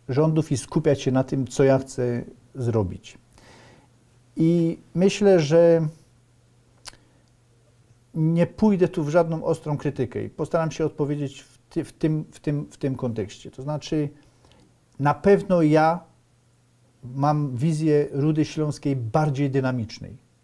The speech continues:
od tej, którą proponuje władza, nie tylko pan Michał Pierończyk, ale ta władza od czternastu lat.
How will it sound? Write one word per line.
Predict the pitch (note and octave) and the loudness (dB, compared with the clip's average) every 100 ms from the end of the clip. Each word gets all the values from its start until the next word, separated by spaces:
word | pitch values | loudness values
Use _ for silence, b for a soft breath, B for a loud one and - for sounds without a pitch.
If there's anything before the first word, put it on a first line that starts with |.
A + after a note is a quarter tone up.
| _ _ | _ _
od | D3+ D3+ | -6 -4
tej, | D#3 C#3+ | -4 -6
którą | - C3+ | -6 -8
proponuje | A#2+ C#3 C#3 C3 C3+ C3 B2+ b b b b | -6 -6 -4 -4 -2 -2 -4 b b b b
władza, | A2 C3+ C#3+ C3+ | -4 -2 0 -2
nie | C#3 D#3+ | -4 -4
tylko | E3 D3+ C#3+ | -6 -8 -6
pan | C#3+ D3+ | -4 -4
Michał | C#3+ A#2+ | -4 -4
Pierończyk, | C#3 C#3 B2+ - | -4 -6 -8 -6
ale | B2+ | -6
ta | B2 | -6
władza | B2 C#3 C#3+ | -4 -2 -2
od | C#3 - | -6 -10
czternastu | - - C3 C3 B2 - | -20 -8 -4 -4 -4 -6
lat. | A#2+ G2 - | -4 -4 -6